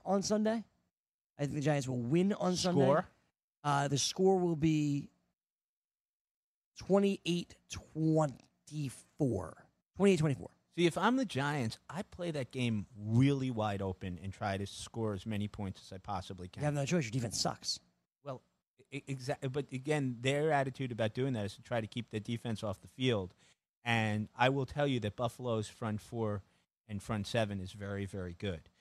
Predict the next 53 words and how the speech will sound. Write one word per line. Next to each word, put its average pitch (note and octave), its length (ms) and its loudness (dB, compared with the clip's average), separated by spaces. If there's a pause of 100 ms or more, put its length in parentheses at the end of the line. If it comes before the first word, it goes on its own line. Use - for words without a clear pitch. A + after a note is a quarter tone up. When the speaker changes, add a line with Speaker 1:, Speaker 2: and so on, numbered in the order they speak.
(120)
Speaker 1:
Okay. D3+ 160 -8
Speaker 2:
And B2+ 100 2
if G#2 100 -4
the A#2+ 60 -6
Giants C3 380 0
try B2 200 0
to A2 60 -2
do C#3+ 300 2
that, G2+ 380 0 (800)
I A2+ 100 -2
don't A#2+ 300 0
think A#2 180 -2
they're A2+ 120 -2
gonna G#2+ 180 -2
be G#2 180 -2
able G#2 200 -4
to - 120 -12
walk G#2 300 -2
up A2 160 -6
and A2 100 -2
down G2+ 220 -4
the F#2+ 60 -6
field G2 300 -6
against F#2 300 -10
Buffalo. F#2+ 380 -12 (320)
I A#2 60 -4
think C3+ 180 2
they're A#2+ 100 2
gonna A2+ 160 0
have B2+ 280 0
to B2+ 60 -2
make A2+ 260 0
big G#2 180 -8
plays, G2+ 340 -4
and G#2 100 0
this F#2 120 -6
team G#2+ 240 -2
seems G2 340 -4
resistant G2 540 -8
to - 80 -14
doing G2 240 -4
that. G2+ 180 -8
But, A2+ 100 -8
and, A#2+ 140 4
you A2+ 60 2
know, A#2 140 -2
I G#2+ 120 0
think A2+ 200 -2
Sterling G#2+ 420 -2
Shepard - 340 -8
may F#2 140 -10
be F2 160 -18
out. E2 120 -20